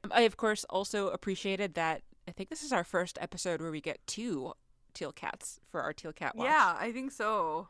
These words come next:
Speaker 2: Yeah.
Speaker 1: So it just felt extra special because of that. Just,
Speaker 2: Yeah.
Speaker 1: just bonus, bonus hat.
Speaker 2: Yeah.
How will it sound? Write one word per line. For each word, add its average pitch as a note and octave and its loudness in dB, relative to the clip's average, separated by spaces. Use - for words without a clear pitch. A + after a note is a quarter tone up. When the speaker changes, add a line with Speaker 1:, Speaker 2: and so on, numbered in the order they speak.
Speaker 2:
Yeah. F3 -4
Speaker 1:
So D#3+ 2
it F3+ 0
just F#3+ -2
felt F3+ 4
extra E3+ -2
special D#3+ -2
because E3+ -6
of C#3+ -12
that. C3 -4
Just, - -18
Speaker 2:
Yeah. - -16
Speaker 1:
just - -10
bonus, D3 -6
bonus D#3 -6
hat. - -4
Speaker 2:
Yeah. E3+ -6